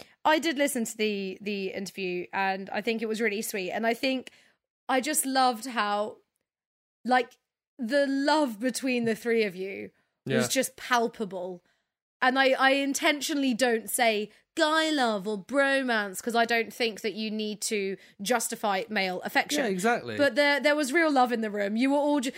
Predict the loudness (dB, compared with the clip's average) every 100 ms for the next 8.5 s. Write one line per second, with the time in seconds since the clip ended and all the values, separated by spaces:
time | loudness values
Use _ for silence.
0 | -8 0 2 4 4 2 0 -2 2 2
1 | 2 2 2 2 -2 -8 -4 -2 0 0
2 | 2 2 2 0 -2 0 0 0 0 0
3 | -4 -6 -10 -2 0 0 0 0 2 4
4 | 4 4 4 4 2 2 0 -2 -2 0
5 | 0 2 2 2 0 2 0 2 0 2
6 | 4 4 4 4 -2 -4 -2 -2 -4 -4
7 | -6 0 0 0 -4 -6 -6 -6 -6 -8
8 | -8 -8 -6 -6